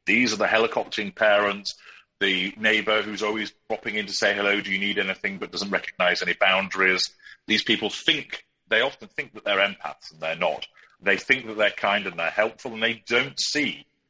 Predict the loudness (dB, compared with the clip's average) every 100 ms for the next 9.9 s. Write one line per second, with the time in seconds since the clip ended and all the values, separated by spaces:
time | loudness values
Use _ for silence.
0 | _ -12 -4 2 2 2 2 2 2 -4
1 | -6 -6 -4 -6 2 2 4 0 0 -6
2 | _ _ -12 -8 -2 4 6 6 4 -2
3 | _ -16 -16 -14 -20 0 4 4 2 -2
4 | -4 -4 -4 -8 -14 -10 -2 0 0 -2
5 | -6 -6 -8 -10 -10 -4 -4 -2 0 0
6 | 0 -2 -4 -4 -2 -2 -2 -2 -2 -6
7 | -8 -6 -4 -6 -8 _ -6 -4 -6 -4
8 | -2 -2 -6 -12 -10 0 2 2 0 0
9 | 0 0 2 2 4 2 0 -4